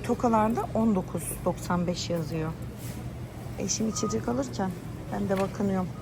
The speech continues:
Bu güzel havada ne yapılır? Sahile gelinir. İçeceklerimizi aldık. Parkta oturacağız şimdi. İyi yürüyüş yaptık ama, değil mi?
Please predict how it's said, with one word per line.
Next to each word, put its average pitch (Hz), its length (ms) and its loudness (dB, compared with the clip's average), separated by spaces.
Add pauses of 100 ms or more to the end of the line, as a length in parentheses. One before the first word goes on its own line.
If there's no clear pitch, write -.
(960)
Bu 214 100 0
güzel 226 240 8
havada 226 320 12
ne 233 100 12
yapılır? 233 440 12 (200)
Sahile 240 520 10
gelinir. 180 380 8 (1300)
İçeceklerimizi 214 760 10
aldık. 240 880 12 (1300)
Parkta 208 340 12
oturacağız 202 600 12
şimdi. - 320 8 (4000)
İyi 247 180 12
yürüyüş 240 420 12
yaptık 185 320 12
ama, 180 180 12
değil 262 120 12
mi? 208 100 12